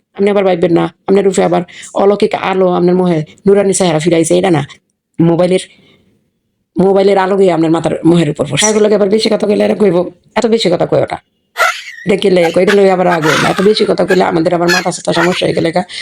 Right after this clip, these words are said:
পর্দা আমরা স্বাধীন মতো কাম কাজ করতে পারবো না। সারাদিন কাম কেটা করবো? আপনার কামটাও কিন্তু আমরা নিজের মতো করে করি, এখানে একবারও বা-, বাধা দেয় না। খালি কয় যে, "এই কামটা সুন্দর করে করলে করছে না তোমার মনের মতো কইরা।"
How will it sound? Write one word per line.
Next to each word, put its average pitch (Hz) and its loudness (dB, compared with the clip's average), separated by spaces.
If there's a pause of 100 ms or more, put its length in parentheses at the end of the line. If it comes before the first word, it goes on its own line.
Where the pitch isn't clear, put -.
(140)
পর্দা 202 -2
আমরা 170 0
স্বাধীন 180 0
মতো 160 -2
কাম 170 -2
কাজ 185 0
করতে 214 -2
পারবো 185 0
না। 131 -2
সারাদিন 175 0
কাম 190 -2
কেটা 202 -2
করবো? 151 -4
আপনার 160 2 (640)
কামটাও 214 0
কিন্তু 180 -2
আমরা 175 0
নিজের 190 2
মতো - 0
করে 160 2
করি, 165 0
এখানে 185 2
একবারও 180 0
বা-, 156 -2
বাধা 160 0
দেয় 107 0
না। - -8 (200)
খালি 190 0
কয় 180 0
যে, 175 0 (220)
"এই 226 2
কামটা 170 2
সুন্দর 175 2
করে 170 2
করলে 156 0
করছে 165 -2
না 151 0
তোমার 160 0
মনের 185 2
মতো 156 -4
কইরা।" - -4